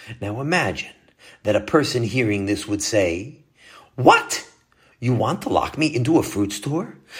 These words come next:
Let's say they closed the doors at night and I'd be in the fruit store all night by myself. But I'd be bored.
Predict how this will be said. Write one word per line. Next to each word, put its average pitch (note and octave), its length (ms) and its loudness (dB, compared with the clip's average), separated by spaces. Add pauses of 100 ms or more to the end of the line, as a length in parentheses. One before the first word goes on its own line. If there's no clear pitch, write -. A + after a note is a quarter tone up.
(120)
Let's E3 260 6
say G3 120 8
they G#3+ 140 2
closed A3+ 320 8
the A#3+ 80 4
doors A#3+ 340 8
at B3+ 80 -4
night B3 360 6
and A3+ 80 2
I'd A3 160 6
be A#3+ 100 2
in A#3+ 100 2
the A#3 80 4
fruit B3 260 -2
store A3 320 4
all A#3+ 240 10
night A#3+ 260 6
by A3 120 10
myself. - 760 0 (500)
But A#3 120 10
I'd A#2+ 220 6
be A#2+ 120 2
bored. G2+ 680 2